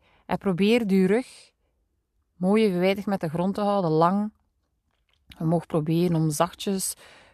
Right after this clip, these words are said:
uw staartbeentje naar beneden te duwen. Maak maar lengte. Van in dat bekken helemaal langs uw rug. En laat u zachtjes doorhangen.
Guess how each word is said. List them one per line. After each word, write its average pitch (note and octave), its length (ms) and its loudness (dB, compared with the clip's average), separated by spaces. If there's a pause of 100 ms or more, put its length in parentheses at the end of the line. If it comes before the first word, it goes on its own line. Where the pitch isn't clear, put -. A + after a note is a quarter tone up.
(120)
uw D#3 380 -4
staartbeentje F3 1080 -4
naar D#3 180 -2
beneden F3 520 -2
te F#3 120 -6
duwen. F3 460 -4
Maak D#3+ 220 0
maar D#3 180 -4
lengte. D#3 560 -4 (520)
Van D#3+ 160 -4
in F3+ 140 0
dat A#3 140 -2
bekken A3+ 420 -8 (120)
helemaal F#3 960 -4 (500)
langs F3 340 -2
uw E3 220 0
rug. - 420 -8 (1000)
En D#3 120 -4
laat D3+ 320 -4
u D3+ 380 -6 (640)
zachtjes D#3 500 -10
doorhangen. D#3 640 -12